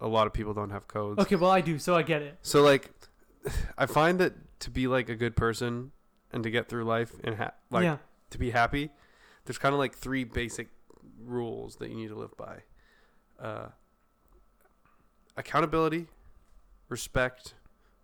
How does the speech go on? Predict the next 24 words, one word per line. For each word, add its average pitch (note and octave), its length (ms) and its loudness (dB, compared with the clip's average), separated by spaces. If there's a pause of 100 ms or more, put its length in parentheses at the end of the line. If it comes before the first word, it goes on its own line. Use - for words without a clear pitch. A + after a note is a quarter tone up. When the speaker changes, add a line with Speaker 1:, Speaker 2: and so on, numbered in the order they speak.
Speaker 1:
and A#2 140 -8
empathy. A2+ 480 -8 (1800)
Right? A#2 320 -4
Speaker 2:
Yeah. F#3 260 4 (220)
Speaker 1:
So - 160 0
accountability, D#3 720 4 (540)
you B2 100 -4
need C#3 200 2
to C#3 60 -2
be B2+ 120 -4
accountable. - 460 -8 (220)
Speaker 2:
To G3 100 -2
yourself G3+ 520 4
and E3+ 200 0
to D#3+ 140 2
others. C#3+ 340 -2
Speaker 1:
So D#3+ 200 6
all F3 240 8
of F3+ 100 2
the, F#3+ 140 2
these, D3+ 260 -4
these D3 220 -4
three E3+ 200 -2
things, F3 480 0